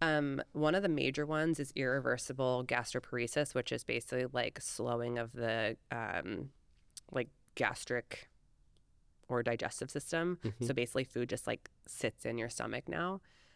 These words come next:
Speaker 1: um, which creates fullness. It can create digestive issues, constipation, diarrhea,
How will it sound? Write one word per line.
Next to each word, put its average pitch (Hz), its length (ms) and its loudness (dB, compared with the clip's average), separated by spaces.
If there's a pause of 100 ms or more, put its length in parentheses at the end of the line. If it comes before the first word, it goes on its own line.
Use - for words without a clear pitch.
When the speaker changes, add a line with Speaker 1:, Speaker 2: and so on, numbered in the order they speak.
(120)
Speaker 1:
um, 123 300 2
which 123 200 -2
creates 123 400 -2
fullness. 127 640 0
It 117 100 -6
can 120 180 -2
create 120 480 -2
digestive 120 500 -4
issues, 131 400 -2
constipation, 123 920 -4
diarrhea, 120 600 -2